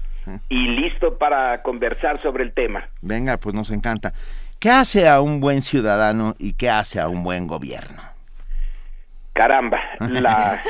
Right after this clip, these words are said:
Speaker 1: eh, vaya que si la pregunta es, eh, es de fondo. Se necesitan el uno, eh,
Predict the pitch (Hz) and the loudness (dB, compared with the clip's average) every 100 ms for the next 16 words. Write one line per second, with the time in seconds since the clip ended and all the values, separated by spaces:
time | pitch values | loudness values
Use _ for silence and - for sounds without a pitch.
0 | - 480 - 113 113 - - - - - | -6 -6 -2 0 0 -2 -6 -10 -10 -10
1 | - 127 185 156 - 120 104 110 104 127 | -2 2 2 0 -4 -4 -4 -2 -4 -4
2 | 123 113 107 104 - - 104 - 107 104 | -2 0 2 0 -6 -14 -14 -10 -4 -2
3 | 101 98 82 - - - - - 123 113 | -2 -4 -8 -16 -18 -18 -18 -6 -4 0
4 | 110 135 120 110 98 - - - - - | 0 0 0 -2 -6 -10 -18 -16 -14 -14
5 | - - - - - - - - - - | -14 -16 -18 -16 -16 -14 -14 -12 -12 -12
6 | - - 180 180 180 170 226 226 214 196 | -4 0 2 2 2 0 -2 0 2 2
7 | 185 170 - - - - - 127 135 160 | 0 -2 -4 -4 -6 -8 -2 0 2 0
8 | 165 160 156 143 - - 123 120 113 101 | 0 0 -2 -4 -8 -4 -2 0 -2 -4
9 | 95 - | -6 -10